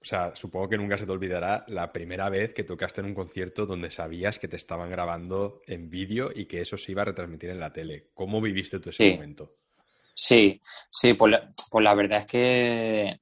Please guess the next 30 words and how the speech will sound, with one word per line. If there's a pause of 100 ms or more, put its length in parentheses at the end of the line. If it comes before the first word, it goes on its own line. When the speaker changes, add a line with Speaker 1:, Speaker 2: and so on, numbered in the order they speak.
(160)
Speaker 2:
a
ver,
pues
con
nervios,
por
supuesto,
claro,
con
nervios,
Speaker 1:
Ujú.
Speaker 2:
pero
sobre
todo
es
al
principio,
cuando
estás
de
prueba
a
lo
mejor
en
la
orquesta,
cuando
has
posicio-,